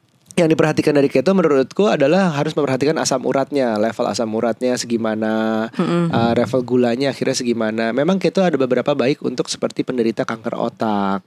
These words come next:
Speaker 1: Itu, itu bisa menjadi baik tuh. Tapi keto bisa jadi stresnya. Kalau apalagi untuk aku ini ya, kayaknya aku yang sa-, sweet tooth banget ya.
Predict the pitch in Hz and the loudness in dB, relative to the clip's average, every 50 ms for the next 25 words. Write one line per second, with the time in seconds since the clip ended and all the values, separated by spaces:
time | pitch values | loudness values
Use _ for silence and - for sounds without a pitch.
0 | _ - - - - 190 185 175 135 139 151 190 151 - 135 117 113 117 113 117 | _ -16 -14 -6 0 0 0 2 0 0 -2 -2 0 0 -2 0 0 0 0 2
1 | 113 135 170 175 180 - - 151 139 135 123 _ _ - - - - - - - | 2 2 2 2 -2 0 0 2 2 2 -2 _ _ -20 -20 -20 -20 -20 -20 -10
2 | _ - 151 - 247 - - 247 254 254 _ - 151 151 147 147 - 160 139 143 | _ -4 -2 -2 -2 2 2 2 2 2 _ 2 2 4 2 2 2 2 2 2
3 | 135 135 - 160 143 - 175 180 185 - - 135 120 117 - 139 139 139 139 143 | 2 2 0 0 0 2 2 2 2 0 0 -2 -2 0 0 0 0 2 0 0
4 | - 120 120 160 147 151 170 202 185 156 160 - 135 143 - - 185 170 160 139 | 0 0 0 2 0 2 2 0 0 0 -2 -4 -4 -4 0 0 0 2 2 0
5 | 135 147 - 160 165 190 240 277 277 190 _ 311 294 220 180 160 156 151 - 160 | -2 -2 0 0 0 2 2 0 -2 -2 _ 2 2 2 2 2 0 -2 -2 -4
6 | - - - - 175 165 156 _ - 165 - _ - 123 123 147 - - 131 147 | -4 -6 -2 0 2 2 2 _ 0 -2 0 _ -2 0 0 0 -2 -2 -4 -4